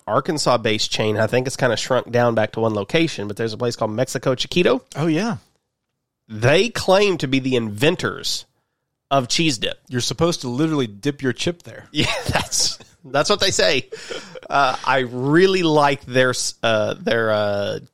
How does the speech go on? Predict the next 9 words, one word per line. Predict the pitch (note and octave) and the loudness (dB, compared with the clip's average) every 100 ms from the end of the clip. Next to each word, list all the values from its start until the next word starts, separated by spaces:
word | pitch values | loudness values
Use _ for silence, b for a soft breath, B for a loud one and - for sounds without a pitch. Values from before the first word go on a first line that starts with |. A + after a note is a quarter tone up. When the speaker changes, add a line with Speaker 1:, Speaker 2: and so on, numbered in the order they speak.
| - | -8
Speaker 1:
cheese | - C#3+ G#2+ | -4 -4 -4
dip, | G#2 - | -4 -4
their | G#2 | -6
queso. | - B2+ - F#2+ F#2+ _ _ _ _ _ _ _ _ - | -2 -2 -2 -4 -6 _ _ _ _ _ _ _ _ -2
They | B2 E3 | 0 0
claim | - F3 F#3 | 2 0 2
to | F3+ D3+ | 2 2
have | C#3+ C3+ | 2 2
invented | C3 A#2 G#2+ G2 G#2 | 0 0 0 0 -6